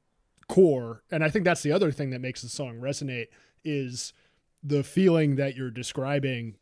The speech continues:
You know, one, you're using a metaphor of, you know, video games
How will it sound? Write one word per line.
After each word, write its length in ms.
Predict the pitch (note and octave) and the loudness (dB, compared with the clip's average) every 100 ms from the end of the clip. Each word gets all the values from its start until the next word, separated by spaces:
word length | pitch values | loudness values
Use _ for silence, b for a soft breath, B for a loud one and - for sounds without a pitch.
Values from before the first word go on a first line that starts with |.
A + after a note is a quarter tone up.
| - | -8
You 120 | C#3 | -6
know, 200 | B2 A#2 | -6 -8
one, 240 | D3 E3 D3+ | 0 2 2
you're 100 | C3+ | 2
using 260 | C#3 C#3 | 2 0
a 60 | C3 | -4
metaphor 680 | B2 C3 C3+ C3 B2 A#2 - | -6 -6 -6 -6 -6 -8 -12
of, 200 | C3+ A#2+ A2 | -14 -14 -12
you 100 | D#3 | -10
know, 80 | B2 | -8
video 320 | A#2 C#3 C3+ | -6 -4 -2
games 640 | B2+ A#2+ A2+ A2 A2+ - | -4 -6 -6 -8 -10 -12